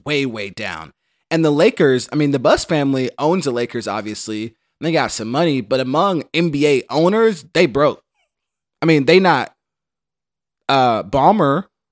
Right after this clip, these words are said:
on the other end of the stadium, who is the richest owner.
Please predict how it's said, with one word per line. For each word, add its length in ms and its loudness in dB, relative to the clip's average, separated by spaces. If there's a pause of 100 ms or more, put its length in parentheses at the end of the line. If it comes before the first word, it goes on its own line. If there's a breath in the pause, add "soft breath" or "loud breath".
(120)
on 160 0
the 100 -2
other 180 0
end 160 -2
of 60 -2
the 80 -2
stadium, 720 -2
who 180 0
is 240 0
the 160 -4
richest 380 -4
owner. 480 -10